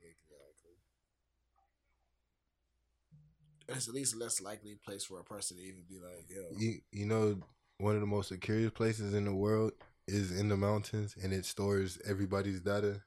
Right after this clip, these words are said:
Speaker 2: even the U S's, and they trust it. Like, that's how well trusted it is, 'cause it has guards all, like, everywhere. Yeah.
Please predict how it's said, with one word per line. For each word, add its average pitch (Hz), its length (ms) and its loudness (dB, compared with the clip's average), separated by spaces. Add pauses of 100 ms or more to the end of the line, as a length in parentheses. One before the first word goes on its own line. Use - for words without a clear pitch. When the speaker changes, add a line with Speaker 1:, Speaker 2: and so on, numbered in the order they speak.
(140)
Speaker 2:
even 98 240 0
the 95 60 0
U 98 260 2
S's, 98 340 -4
and 90 180 -4
they 90 160 -2
trust 98 420 -6
it. 98 120 -6 (280)
Like, 90 220 -4
that's 95 180 0
how 95 140 2
well 95 240 2
trusted 98 400 -2
it 95 120 0
is, 98 240 0 (380)
'cause 90 220 0
it 95 80 4
has 95 320 2
guards 95 460 2
all, 95 440 0
like, 87 240 -6
everywhere. 87 540 -4 (2500)
Yeah. 87 200 -4